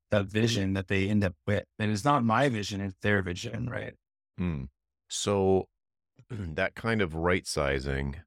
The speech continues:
Speaker 2: the budget and the vision would happen before the, the indie studio has, it's when they're negotiating a deal with some publisher, right?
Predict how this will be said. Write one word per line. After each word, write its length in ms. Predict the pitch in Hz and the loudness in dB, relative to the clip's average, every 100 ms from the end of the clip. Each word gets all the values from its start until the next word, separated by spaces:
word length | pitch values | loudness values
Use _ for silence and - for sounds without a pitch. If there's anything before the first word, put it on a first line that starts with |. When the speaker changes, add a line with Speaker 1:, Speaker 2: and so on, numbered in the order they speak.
| _ _ _ _ | _ _ _ _
Speaker 2:
the 120 | 85 | -6
budget 420 | 69 76 69 73 - | 0 0 0 -2 -2
and 120 | 73 | -2
the 60 | |
vision 560 | 67 73 69 71 69 67 - _ _ _ _ _ - | 0 0 0 0 -2 -4 -10 _ _ _ _ _ -12
would 220 | 90 85 | -2 -2
happen 680 | 76 73 71 76 71 71 69 | 0 -2 -2 -2 -4 -4 -6
before 800 | 67 78 - 92 87 82 78 90 - - | -4 -6 -2 0 2 2 0 -4 -16 -6
the, 480 | 73 71 69 67 - | -2 0 0 -2 -6
the 160 | 69 73 | -6 -4
indie 240 | 76 71 | -2 -4
studio 260 | - 76 69 | -2 -2 -2
has, 540 | 71 69 64 - - - _ - | -2 -2 -4 -8 -10 -14 _ -8
it's 120 | 92 | -4
when 140 | 98 | 0
they're 100 | 90 | 0
negotiating 580 | 82 76 76 - 69 67 | 0 0 -2 0 -4 -4
a 40 | |
deal 280 | 65 67 65 | -4 -2 -2
with 140 | 64 65 | -4 -6
some 380 | - - 67 | -10 -8 -6
publisher, 400 | 62 - - - | -4 -4 -4 -4
right? 240 | - 65 | -2 -2